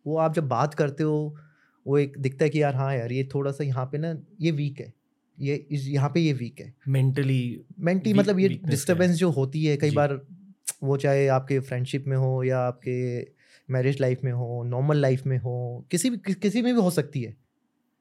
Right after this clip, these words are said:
Speaker 1: क्या पता बंदा रूम में अकेला बैठा, उसको उस चीज़ से प्रॉब्लम होती हो, क्योंकि, आ, इंटरनेशनल क्रिकेट में सबका अपना अपना टाइम होता है। आप चौबीसों घंटे किसी के रूम में नहीं रह सकते।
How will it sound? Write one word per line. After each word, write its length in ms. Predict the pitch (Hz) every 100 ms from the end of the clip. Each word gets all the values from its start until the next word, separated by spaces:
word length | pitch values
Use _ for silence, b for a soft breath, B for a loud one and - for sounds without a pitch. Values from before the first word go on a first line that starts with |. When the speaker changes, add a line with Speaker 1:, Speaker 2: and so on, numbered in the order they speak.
| _
Speaker 1:
क्या 120 | 160
पता 140 | 151 165
बंदा 280 | 156 156 160
रूम 220 | 143 147
में 100 | 147
अकेला 280 | 135 147 147
बैठा, 260 | 135 135
उसको 260 | 143 131 156
उस 80 | 139
चीज़ 180 | 147
से 100 | 135
प्रॉब्लम 300 | 151 131 127
होती 280 | 127 123 127
हो, 180 | 120 117 - _ _ _ _ _ _ _ _
क्योंकि, 320 | - 139 175 170 -
आ, 360 | 151 165 170 175 175 -
इंटरनेशनल 400 | 139 160 180 214
क्रिकेट 300 | 190 190 180
में 100 | 190
सबका 280 | 190 139 170
अपना 180 | -
अपना 100 | 160
टाइम 260 | 170 127 143
होता 220 | 127 120
है। 60 | 123
आप 120 | 123
चौबीसों 380 | - 131 135 151
घंटे 200 | 143 156
किसी 180 | 147 151
के 60 |
रूम 140 | 151 147
में 100 | 170
नहीं 100 | 190
रह 100 | 131
सकते। 360 | - - 131